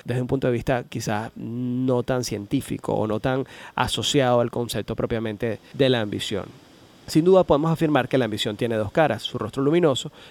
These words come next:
que nos lleva a brillar, y su lado oscuro, que nos conduce al más profundo de los infiernos.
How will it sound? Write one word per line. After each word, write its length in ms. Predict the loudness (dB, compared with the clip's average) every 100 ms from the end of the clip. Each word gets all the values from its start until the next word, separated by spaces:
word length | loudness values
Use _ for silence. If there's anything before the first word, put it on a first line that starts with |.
| -10
que 80 | -6
nos 100 | -4
lleva 240 | -2 0
a 20 | 2
brillar, 460 | 4 4 4 2 -4
y 60 | -4
su 160 | -2
lado 180 | -2 -2
oscuro, 380 | -2 2 4 4
que 100 | -2
nos 140 | -6
conduce 340 | -6 -6 -4 -4
al 80 | -2
más 160 | -2
profundo 400 | -2 -4 -4 -6
de 60 | -4
los 100 | -4
infiernos. 540 | -6 -10 -12 -14 -18